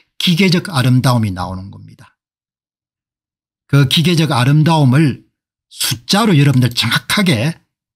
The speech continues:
이번에 확인을 시킨 겁니다. 예, 확인을 시켜가지고 이런 그래프를 나온 겁니다. 그러면은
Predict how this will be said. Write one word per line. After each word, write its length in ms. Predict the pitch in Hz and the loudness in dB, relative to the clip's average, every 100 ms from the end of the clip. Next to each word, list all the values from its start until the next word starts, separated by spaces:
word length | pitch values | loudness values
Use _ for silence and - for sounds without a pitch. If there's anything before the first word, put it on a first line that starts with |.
| _ _ | _ _
이번에 460 | 131 113 131 147 165 _ _ | -4 0 2 2 -4 _ _
확인을 520 | - - 185 208 156 | -12 -4 -2 0 0
시킨 300 | - - 123 | 0 -4 -6
겁니다. 420 | 117 160 170 _ _ _ _ _ _ _ _ | -6 -16 -20 _ _ _ _ _ _ _ _
예, 120 | _ _ _ | _ _ _
확인을 340 | - 135 127 117 | -4 0 2 0
시켜가지고 880 | - - 117 135 131 110 151 110 - - _ _ _ | -2 -2 -2 -2 -2 -2 -2 -4 -12 -20 _ _ _
이런 260 | 127 135 135 | 0 2 2
그래프를 460 | 120 127 - 127 | 0 -2 0 -2
나온 260 | 92 90 101 | 0 -2 -4
겁니다. 400 | 110 113 - - _ _ _ _ | -6 -8 -12 -18 _ _ _ _
그러면은 640 | - 131 135 147 151 104 | 0 4 4 4 2 0